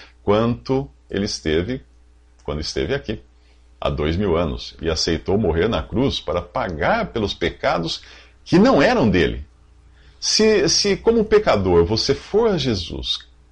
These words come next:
e crer nele como seu Salvador, os seus pecados serão perdoados, e você irá estar com ele quando ele vier buscar os que lhe pertencem.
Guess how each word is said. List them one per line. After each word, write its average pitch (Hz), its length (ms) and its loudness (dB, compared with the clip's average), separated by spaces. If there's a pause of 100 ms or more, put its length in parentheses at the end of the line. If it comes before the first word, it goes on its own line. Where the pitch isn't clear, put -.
(280)
e 151 60 -2
crer 220 500 4
nele 104 360 2
como 113 200 -4
seu - 240 -2
Salvador, 85 580 0
os 80 100 -2
seus 175 120 -4
pecados 151 380 -2
serão 160 160 -6
perdoados, 92 640 -2 (280)
e - 60 2
você 180 760 4
irá 175 180 2
estar 175 440 2
com 156 180 0
ele 139 380 2
quando 110 220 -2
ele 107 120 0
vier 90 460 0 (200)
buscar 80 640 0
os - 120 -6
que 87 100 -4
lhe 76 80 -2
pertencem. 62 640 -6